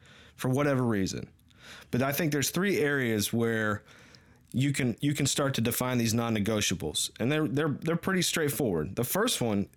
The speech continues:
is morally. What is right and wrong? Like, at some point, we all have a line of right or wrong, and,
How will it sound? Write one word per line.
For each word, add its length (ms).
is 120
morally. 640
What 300
is 100
right 240
and 160
wrong? 240
Like, 140
at 120
some 360
point, 320
we 140
all 180
have 180
a 80
line 480
of 200
right 140
or 80
wrong, 360
and, 340